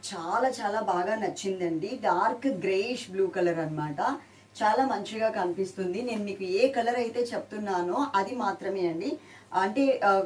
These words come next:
మీకు ఇక్కడికి బ్లాక్ కలర్ లాగా కనిపిస్తూ ఉంటుంది కదా స్నాప్స్లో, అలా కాకుండా మీరు ఒక్కసారి వీడియో చూసిన తర్వాత సారీస్ తీసుకుంటే బాగుంటుంది. ఇది మళ్ళీ డిజైన్ చేంజ్లో వచ్చింది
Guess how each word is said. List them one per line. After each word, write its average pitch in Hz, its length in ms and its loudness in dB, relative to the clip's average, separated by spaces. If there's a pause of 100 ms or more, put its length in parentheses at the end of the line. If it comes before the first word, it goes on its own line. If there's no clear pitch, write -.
(100)
మీకు 214 240 -6
ఇక్కడికి - 280 -6
బ్లాక్ 196 340 6
కలర్ 214 260 0
లాగా 196 220 2
కనిపిస్తూ 185 540 -2
ఉంటుంది 175 340 -2
కదా 170 220 -2
స్నాప్స్లో, 170 560 -2
అలా 185 240 4
కాకుండా 185 520 0
మీరు 208 260 -4 (460)
ఒక్కసారి 247 580 2
వీడియో 226 400 0
చూసిన 233 480 -2
తర్వాత 170 520 -4
సారీస్ 202 500 -4
తీసుకుంటే 180 520 -4
బాగుంటుంది. 165 600 -2
ఇది 202 440 -6
మళ్ళీ 202 260 -2
డిజైన్ 220 460 2 (100)
చేంజ్లో 208 360 -2
వచ్చింది 180 400 -4